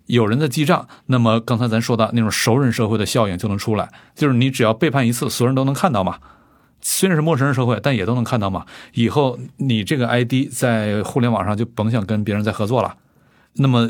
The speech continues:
有人在记账，这事儿就变得非常重要。可是凭什么那个人去记账？刚才咱们说了，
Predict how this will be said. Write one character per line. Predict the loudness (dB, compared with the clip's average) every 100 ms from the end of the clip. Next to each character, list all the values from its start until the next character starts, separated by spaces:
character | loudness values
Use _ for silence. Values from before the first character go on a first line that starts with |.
| 2
有 | 2 2
人 | 2
在 | 0
记 | -2 0
账， | 0 -2
这 | -4 -2
事 | 0
儿 | -2
就 | -2
变 | -2
得 | -2
非 | -2
常 | -2
重 | -2 -4
要。 | -6 -12 -20 _ _ -4
可 | 0 2
是 | 2
凭 | 0 -2 0 2 2
什 | 2
么 | 2
那 | 2 2
个 | 2
人 | 0
去 | 0
记 | -4 -2 0
账？ | 0 0
刚 | 0
才 | 2
咱 | 0
们 | -2
说 | 0
了， | -2